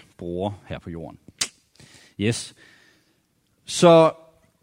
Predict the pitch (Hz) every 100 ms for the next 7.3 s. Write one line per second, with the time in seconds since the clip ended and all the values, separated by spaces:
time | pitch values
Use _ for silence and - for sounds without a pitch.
0 | _ _ _ - 175 208 - 165 160 170
1 | 170 170 165 139 170 135 143 170 123 113
2 | 131 120 131 123 110 113 123 117 113 107
3 | 117 107 151 135 107 113 - - 170 120
4 | 104 107 123 101 113 101 92 - 104 104
5 | 110 117 - - 104 98 - - 98 107
6 | 98 95 110 113 - 127 - - - 131
7 | 120 101